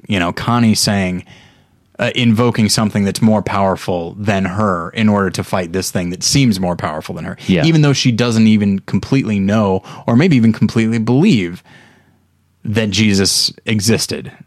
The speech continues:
Speaker 2: Right.
Speaker 1: Much less was the Son of God or anything like that. So I wanted to kinda talk about spiritual warfare
Speaker 2: Yeah.
Speaker 1: and what we can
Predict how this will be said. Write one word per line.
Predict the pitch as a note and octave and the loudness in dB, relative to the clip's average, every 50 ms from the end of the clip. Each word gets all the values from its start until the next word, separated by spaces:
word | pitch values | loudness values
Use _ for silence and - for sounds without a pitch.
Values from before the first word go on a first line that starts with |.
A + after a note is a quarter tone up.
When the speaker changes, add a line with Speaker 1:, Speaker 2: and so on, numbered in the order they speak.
| _ _ _ _ - | _ _ _ _ -2
Speaker 2:
Right. | - G#2 G#2+ G2+ F2+ F2+ A2 | 0 2 2 2 2 2 2
Speaker 1:
Much | A2 G#2+ G2+ - - | 2 2 2 2 0
less | A2 F#2+ - A2 | 0 0 0 0
was | G2+ F#2 | 0 0
the | F#2 F2+ | 0 -2
Son | - F#2 F2 | -2 -2 -4
of | F2 | -2
God | F2 E2 D#2+ E2 E2 | -4 -4 -4 -4 -6
or | E2 | -6
anything | E2 F2 - - - F#2 | -8 -8 -6 -6 -6 -6
like | F2 - - | -6 -8 -8
that. | - - - - - - - - - - - - | -8 -8 -10 -10 -16 -20 -20 -20 -20 -20 -18 -12
So | - - E3+ D#3+ | -4 0 2 4
I | |
wanted | D#3+ E3+ G3 A3+ B3 A3 | 4 4 4 4 4 4
to | F3 C#3+ | 2 2
kinda | - - D#3 C#3+ B2 G#2+ - - | 2 2 4 4 4 2 0 -4
talk | - C3 C3 - B3 C4+ G#3+ - - | -6 -6 -2 0 2 2 2 2 -2
about | A2+ F#2+ F#2+ F#2 F2+ F2 F2+ F#2+ - _ _ - - - - - - _ _ _ _ _ _ _ _ _ _ _ _ _ _ _ _ _ _ _ _ _ _ _ _ - _ _ - - - _ - E3 - - - - - - _ _ - - - _ - - - - | -2 0 0 0 0 0 0 -2 -4 _ _ -20 -20 -20 -20 -20 -20 _ _ _ _ _ _ _ _ _ _ _ _ _ _ _ _ _ _ _ _ _ _ _ _ -20 _ _ -20 -20 -20 _ -20 -18 -14 -12 -10 -10 -10 -12 _ _ -20 -20 -20 _ -20 -20 -18 -10
spiritual | - - - - - C#3 C3+ C3+ C3 - C3+ A#2+ | -6 -4 -2 0 2 2 2 2 2 2 2 4
warfare | A2 G#2+ G#2+ G2+ F#2+ - - G2+ F#2+ F#2+ F#2+ G2+ A#2 B2 - - | 4 4 4 2 0 -2 -2 -2 0 0 2 2 0 0 0 -2
Speaker 2:
Yeah. | C#3 A2+ G2 | -2 0 2
Speaker 1:
and | G2+ G2+ G2+ G2+ G2+ - - - - | 4 4 4 4 2 0 -6 -14 -12
what | - G#2 G2 F#2+ F#2+ G2 G2+ G2+ G#2+ G#2+ - | -8 -6 -6 -4 -4 0 0 0 0 0 -2
we | G#2+ G2+ G2+ G2+ G2 | -2 0 0 0 0
can | - - - G2+ - - F#3+ F#3+ F#3 | 0 0 2 2 4 4 4 2 0